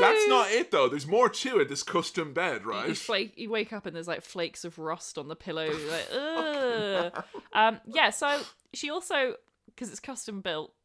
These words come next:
Speaker 2: she, uh, got them to add in gothic candle holders, which are, like, built in.
Speaker 1: Okay.
Speaker 2: Which, okay, is a fire hazard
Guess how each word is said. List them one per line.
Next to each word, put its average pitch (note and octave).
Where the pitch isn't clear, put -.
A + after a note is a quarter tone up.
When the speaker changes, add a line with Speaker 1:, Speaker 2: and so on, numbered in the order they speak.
Speaker 2:
she, A3
uh, G#3
got -
them A#3+
to -
add G#3+
in G3+
gothic A3
candle C#4
holders, D4+
which -
are, -
like, F3
built F#3
in. F#3
Speaker 1:
Okay. A#2+
Speaker 2:
Which, E4+
okay, C4+
is A#3+
a A#3+
fire G3
hazard E3+